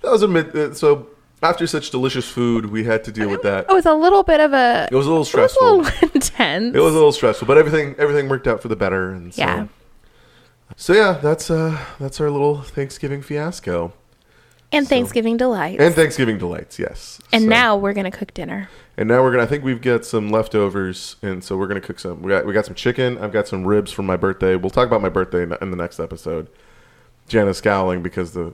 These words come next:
Speaker 1: ribs were kinda st-, st-, I, I left them out for a little bit, but they're still delicious. They still smell good. They're probably great.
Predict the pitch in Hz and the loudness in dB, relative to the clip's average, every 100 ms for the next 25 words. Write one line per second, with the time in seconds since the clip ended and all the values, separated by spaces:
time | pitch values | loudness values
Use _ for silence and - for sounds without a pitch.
0 | - 98 92 - - 90 80 - 80 - | -8 -4 -2 -4 -12 -10 -10 -10 -10 -10
1 | - - _ - 104 - 104 104 - 92 | -18 -20 _ -4 -4 0 2 2 0 -4
2 | 82 - 87 85 82 - 147 143 175 151 | -6 -6 -8 -6 -6 -2 -2 0 -2 2
3 | 143 120 87 104 - 127 120 110 98 104 | 0 0 -6 -8 -6 -4 -2 -2 0 -2
4 | 92 90 98 92 87 85 78 | -2 -6 -4 -4 -4 -6 -8